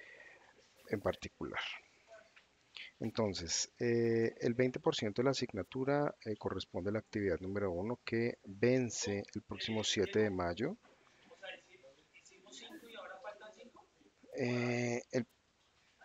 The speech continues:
próximo sábado vamos a hacer la, la videoclase sobre conceptos básicos de instrumentación y entre el siete y el quince de mayo viene la asignatura de, que vale el veinte por ciento sobre el Internet de las Cosas.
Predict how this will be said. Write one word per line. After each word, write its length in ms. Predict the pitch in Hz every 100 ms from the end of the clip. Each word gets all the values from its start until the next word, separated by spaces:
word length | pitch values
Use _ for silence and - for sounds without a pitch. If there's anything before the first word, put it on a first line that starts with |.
| -
próximo 420 | - 139 - 160 143
sábado 460 | 135 127 147 175
vamos 200 | 135 120
a 40 | 131
hacer 200 | 120 104
la, 440 | 110 117 120 110 - -
la 140 | 120
videoclase 440 | 113 101 - 98
sobre 180 | 98 120
conceptos 480 | 113 110 101 - 101
básicos 380 | 101 117 - 117
de 60 |
instrumentación 800 | 117 - 98 92 87 85 135 160 - -
y 380 | 147 147 156 185 -
entre 400 | 123 117 - 110
el 160 | 104 101
siete 440 | - 135 131 143
y 60 | 151
el 120 | 135
quince 320 | 131 113 127
de 80 | 127
mayo 360 | 117 101 110 110
viene 540 | 120 131 135 135 135
la 180 | 139 135
asignatura 840 | 135 139 135 135 135 135 123 120 127 - - - - - - - - -
de, 600 | 117 113 107 104 104 104 -
que 80 | 120
vale 140 | 107
el 40 | 107
veinte 220 | 107 120
por 160 | 143 -
ciento 340 | - 117 135
sobre 180 | 123 120
el 60 | 101
Internet 360 | 92 95 90
de 60 | 95
las 180 | 196 -
Cosas. 580 | - 170 - - -